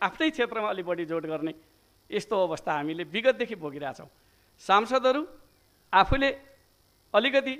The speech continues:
आफ्नो क्षेत्रको पर्यो भने समर्थन गर्ने, त्यसको विपक्षमा उत्रिने,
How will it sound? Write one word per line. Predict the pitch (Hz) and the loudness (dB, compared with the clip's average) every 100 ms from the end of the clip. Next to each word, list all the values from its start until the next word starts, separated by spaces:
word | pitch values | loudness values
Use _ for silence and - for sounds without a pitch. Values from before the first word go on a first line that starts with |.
| - _ _ | -12 _ _
आफ्नो | 202 202 254 | 2 2 0
क्षेत्रको | - 226 247 220 | -4 -4 -4 -6
पर्यो | 233 214 208 | -2 0 0
भने | 196 | -2
समर्थन | - 196 202 247 | -4 -4 -4 -4
गर्ने, | 233 233 277 - _ _ _ _ 208 | -2 -2 -4 -8 _ _ _ _ -8
त्यसको | 190 208 | -8 -8
विपक्षमा | 175 175 170 - 165 | -8 -8 -8 -8 -8
उत्रिने, | 156 151 143 139 | -8 -12 -12 -12